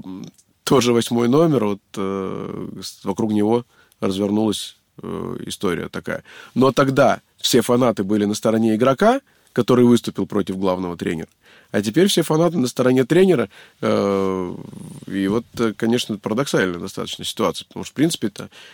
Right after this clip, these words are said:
эм, Денис Глушаков — это капитан чемпионского «Спартака».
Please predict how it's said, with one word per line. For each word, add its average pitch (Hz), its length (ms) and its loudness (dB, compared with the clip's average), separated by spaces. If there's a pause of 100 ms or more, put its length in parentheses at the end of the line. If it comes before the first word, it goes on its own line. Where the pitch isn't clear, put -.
(160)
эм, 92 580 -4 (1800)
Денис 110 280 4
Глушаков — 131 500 2
это 160 140 -4
капитан 117 460 0
чемпионского 120 560 -2
«Спартака». 120 480 -4